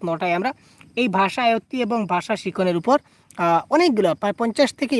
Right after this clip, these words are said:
একশোটা কোয়েশ্চেন আমরা সেট করব, পঞ্চাশটা বা একশোটা আমরা কোয়েশ্চেন সেট করব। পর এইগুলা দিয়ে আমরা কিন্তু প্র্যাকটিস করব, যাতে করে এই টপিক থেকে প্রশ্ন আসলে আমরা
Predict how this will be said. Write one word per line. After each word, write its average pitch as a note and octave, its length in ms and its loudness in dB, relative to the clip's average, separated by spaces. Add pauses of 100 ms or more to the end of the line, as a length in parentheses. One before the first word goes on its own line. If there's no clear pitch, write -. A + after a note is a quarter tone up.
একশোটা C4+ 380 -2
কোয়েশ্চেন G#3+ 300 -6
আমরা F3+ 200 -2
সেট D#3+ 240 -6
করব, G3+ 140 4 (260)
পঞ্চাশটা G3 560 -4
বা F#3+ 60 -2 (100)
একশোটা G3 320 -2
আমরা F3 200 0
কোয়েশ্চেন E3+ 340 -6
সেট D#3 220 -4
করব। G#3 120 0 (480)
পর A3+ 100 0 (100)
এইগুলা B3+ 300 4
দিয়ে C#4+ 140 4
আমরা D4 140 2
কিন্তু D#4+ 220 2
প্র্যাকটিস - 760 -6
করব, D3 160 -2 (460)
যাতে A3 180 4
করে C4+ 160 8
এই A3 100 4
টপিক A#3+ 280 4
থেকে D4 140 0 (100)
প্রশ্ন G3 220 2 (120)
আসলে A#3 200 -2
আমরা G#3+ 100 0